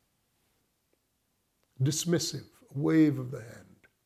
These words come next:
Another occasion he'd say, "Get thee behind me, Satan. You have nothing to say." When Satan tempted Peter,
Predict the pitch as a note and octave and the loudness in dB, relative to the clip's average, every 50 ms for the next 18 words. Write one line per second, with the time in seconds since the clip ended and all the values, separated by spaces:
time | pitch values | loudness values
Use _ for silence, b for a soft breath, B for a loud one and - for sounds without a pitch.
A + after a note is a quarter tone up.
0 | _ _ _ _ _ _ _ _ _ _ _ _ _ _ _ _ _ _ - D#3+ | _ _ _ _ _ _ _ _ _ _ _ _ _ _ _ _ _ _ -2 2
1 | D3 D#3 D#3 D3 D3+ D#3 D3+ - F3+ E3 D#3 - D#3+ D#3+ D#3 D3 C#3+ - E3 D#3+ | 4 4 6 6 6 4 6 6 6 6 6 6 4 2 2 0 -2 -4 -4 -4
2 | C#3 B2 D#3 F3+ F3 - - E3 D3 C#3 B2+ C3 C#3 C3+ C3 C3+ C3 C3 B2 - | 0 0 0 0 -2 -4 -6 -4 -2 -2 -2 -2 -2 -2 -4 -4 -6 -6 -8 -10
3 | - C#3+ - - - _ - _ _ _ _ _ E3+ F3 D#3+ C#3+ D3 D3 C#3 - | -12 -14 -14 -16 -20 _ -20 _ _ _ _ _ 2 2 2 2 0 -2 -2 -4
4 | D3+ C#3 C3 A#2+ - C3 - - - - - - - _ _ _ _ _ _ _ | -6 -6 -6 -8 -10 -14 -16 -14 -14 -14 -16 -16 -20 _ _ _ _ _ _ _
5 | _ _ _ _ _ _ _ _ _ _ _ _ C#3+ C3 A#2 - - D#3 D3 D#3 | _ _ _ _ _ _ _ _ _ _ _ _ -8 -8 -8 -4 0 0 0 0
6 | E3 D3+ C#3 - D3+ C#3+ C3 A#2+ - - C3 A2 - - - F3 - - - - | 0 -4 -4 -2 -2 -2 -2 -4 -6 -8 -8 -8 -8 -8 -6 -6 -6 -8 -12 -16